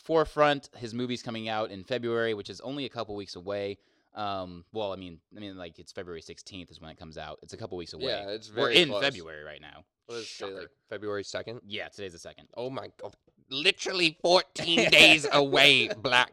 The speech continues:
Speaker 2: Panther is.
Speaker 1: Um, we're both very excited to see that. I think we're tr-, I'm trying to go see it asap.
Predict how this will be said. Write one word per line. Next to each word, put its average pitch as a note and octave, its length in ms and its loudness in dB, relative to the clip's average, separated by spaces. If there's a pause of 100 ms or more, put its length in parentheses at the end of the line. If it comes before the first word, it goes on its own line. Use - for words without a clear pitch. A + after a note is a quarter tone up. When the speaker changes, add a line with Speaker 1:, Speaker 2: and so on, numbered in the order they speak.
Speaker 2:
Panther A#2 480 -4
is. G#2 560 -4
Speaker 1:
Um, A2 400 -4
we're B2 80 -4
both C#3+ 240 4
very C#3 160 0
excited C3 280 -2
to A2+ 40 -14
see D3 220 -8
that. C#3 360 0
I A#2 80 -10
think B2 200 -8
we're A#2 80 -10
tr-, G#2+ 200 -14
I'm A#2+ 140 -8
trying B2+ 220 -8
to G#2+ 80 -10
go G2+ 100 -6
see G2+ 240 -12
it F#2+ 180 -10
asap. G2 500 -10